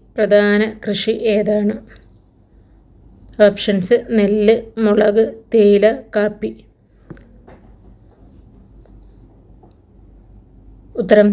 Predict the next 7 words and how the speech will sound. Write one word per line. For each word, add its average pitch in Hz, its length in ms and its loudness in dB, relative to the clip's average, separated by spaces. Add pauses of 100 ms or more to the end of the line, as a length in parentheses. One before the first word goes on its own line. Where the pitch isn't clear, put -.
തേയിലയാണ്. 202 680 -2 (2500)
ജൈവ 240 360 4 (120)
വൈവിധ്യം 233 460 -2 (100)
സംരക്ഷിക്കാൻ 208 600 -2 (140)
പ്രധാനമന്ത്രിയുടെ 233 920 2
നേതൃത്വത്തിൽ 196 640 -2
രൂപീകരിച്ച 208 600 -2